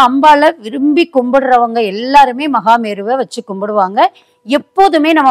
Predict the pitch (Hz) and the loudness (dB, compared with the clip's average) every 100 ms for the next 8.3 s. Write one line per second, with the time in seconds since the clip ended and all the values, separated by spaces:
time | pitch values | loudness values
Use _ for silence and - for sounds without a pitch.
0 | 226 220 247 294 285 277 214 220 202 220 | 2 0 2 2 4 0 -2 -4 -8 -4
1 | 311 240 277 302 294 254 233 247 - 285 | -2 2 2 2 2 0 -4 -4 -4 -2
2 | 339 349 339 277 233 - 233 214 208 233 | 0 0 0 -2 -2 0 0 0 -2 -2
3 | 320 330 202 208 220 - 208 302 311 _ | -2 0 0 -2 -6 -6 -4 -4 -6 _
4 | _ - 220 226 - 302 320 254 233 220 | _ -2 -2 -2 -4 -2 0 -2 -4 -6
5 | - 262 - 208 226 220 247 190 190 208 | -4 -6 -4 -2 0 0 0 -4 -6 -4
6 | 254 214 196 196 233 220 - 254 226 202 | -4 -4 -4 -4 -6 -6 0 2 2 -2
7 | - 226 302 294 202 202 339 - 185 165 | -4 -2 0 0 -2 -2 -4 -4 -8 -8
8 | - 147 147 | -12 -16 -16